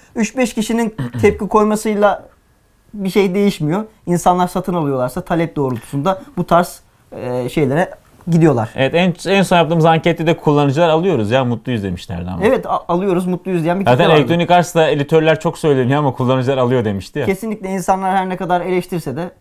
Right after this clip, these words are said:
Speaker 1: alan alıyor, satan satıyor. Herkes memnun, herkes işine baksın dediler. Alkan bu arada incelemesini de gerçekleştiriyor arkadaşlar. Bir yandan da Train Simulator'a benzetiyorum ben bunu. Train Simulator'ı biliyorsun, bayağı popüler bir simülasyon oyunu.
Speaker 2: Evet.
Speaker 1: E, Steam üzerinde. Normalde elli dokuz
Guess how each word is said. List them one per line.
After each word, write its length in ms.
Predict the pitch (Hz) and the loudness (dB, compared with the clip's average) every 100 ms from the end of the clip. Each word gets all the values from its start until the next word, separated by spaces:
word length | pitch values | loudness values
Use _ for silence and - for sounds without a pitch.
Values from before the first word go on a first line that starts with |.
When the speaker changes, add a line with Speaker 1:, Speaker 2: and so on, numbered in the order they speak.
| - | -6
Speaker 1:
alan 240 | 170 165 | -2 -2
alıyor, 260 | 135 135 160 | -2 -4 -6
satan 300 | 160 165 160 | -6 -6 -6
satıyor. 400 | 131 117 139 160 - | -8 -8 -8 -8 -8
Herkes 400 | 165 123 151 139 | -6 -4 -4 -4
memnun, 400 | 143 120 139 165 | -2 -4 -4 -4
herkes 300 | 147 143 143 | -4 -2 -4
işine 280 | 135 151 139 | -2 0 0
baksın 300 | 113 - 113 | -2 -6 -8
dediler. 280 | 135 226 233 - - _ - | -2 -2 -2 -12 -20 _ 2
Alkan 360 | 185 185 196 196 | 2 4 2 4
bu 80 | |
arada 180 | 185 180 | 4 2
incelemesini 600 | 185 175 185 180 - 208 | 0 0 0 -2 -2 -2
de 60 | 156 | 2
gerçekleştiriyor 720 | 156 147 165 175 165 190 185 | 2 2 -2 -6 -4 0 2
arkadaşlar. 480 | 151 156 156 247 208 | 2 0 0 0 2
Bir 60 | |
yandan 340 | 247 320 330 247 | 0 0 -2 -2
da 180 | 151 - _ _ | -2 -4 _ _
Train 220 | 185 226 | -2 -2
Simulator'a 520 | 220 220 220 220 175 | 0 0 0 2 0
benzetiyorum 560 | 131 120 123 123 120 113 | 0 -2 -6 -4 -4 -4
ben 140 | 107 | -4
bunu. 140 | 110 107 | -6 -6
Train 200 | 143 156 | -4 -4
Simulator'ı 560 | - 165 165 160 165 175 | -2 -2 -2 -2 -2 0
biliyorsun, 300 | 160 143 131 | 0 2 2
bayağı 240 | 147 143 | 4 4
popüler 340 | 151 151 147 | 0 0 0
bir 60 | 117 | -2
simülasyon 460 | 117 117 110 - 107 | -6 -6 -6 -8 -8
oyunu. 200 | 110 151 | -2 2
Speaker 2:
Evet. 240 | 113 90 - - - | 4 2 -2 -14 -8
Speaker 1:
E, 120 | 135 | -8
Steam 280 | - 160 156 | -2 0 2
üzerinde. 360 | 147 151 247 | 2 0 2
Normalde 420 | 233 233 233 247 269 | 4 4 4 2 0
elli 200 | 262 240 | 2 2
dokuz 420 | 254 247 - | 2 0 -4